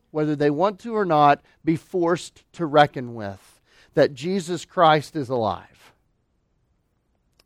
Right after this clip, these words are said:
That Jesus Christ is Savior to all who believe and judge to all those who will reject. And so, on this beautiful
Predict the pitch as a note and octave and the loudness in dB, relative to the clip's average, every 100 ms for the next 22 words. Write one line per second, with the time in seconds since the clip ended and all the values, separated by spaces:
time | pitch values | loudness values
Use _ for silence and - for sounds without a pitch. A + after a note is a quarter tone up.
0 | _ D#3+ C3+ F3 G#3 E3+ E3+ - G3+ F3+ | _ -8 -2 0 0 0 -4 2 8 8
1 | F3 - F3 D3 - G#3+ G#3+ F3+ G#3+ G3+ | 8 2 -4 -4 2 6 6 4 -2 -2
2 | F3+ D3+ E3 E3 F3 C#3+ D3+ E3 F#3+ G3 | -2 2 4 4 0 -6 -2 0 2 0
3 | E3 _ _ D#3 D3+ B2+ D#3 E3 F3 D#3 | -2 _ _ -6 -4 0 4 6 4 0
4 | - - E3+ D3+ D#3 D3 C#3+ C#3+ C#3+ - | -12 -4 2 4 4 4 4 4 2 -6
5 | - _ _ D#3+ D3 C#3 A#2+ A#2+ G#2+ G#2 | -20 _ _ -6 -4 -4 -6 -12 -12 -16
6 | - _ _ _ _ _ _ _ _ _ | -16 _ _ _ _ _ _ _ _ _
7 | _ _ _ _ _ - D#3 G3 F#3 E3 | _ _ _ _ _ -10 2 6 8 6
8 | D3+ _ _ _ _ _ _ _ _ _ | 0 _ _ _ _ _ _ _ _ _
9 | - F#3 F3+ - C#3 E3+ F#3+ E3+ - D3+ | -4 0 0 -2 -10 -2 0 0 -2 -4
10 | B2+ | -4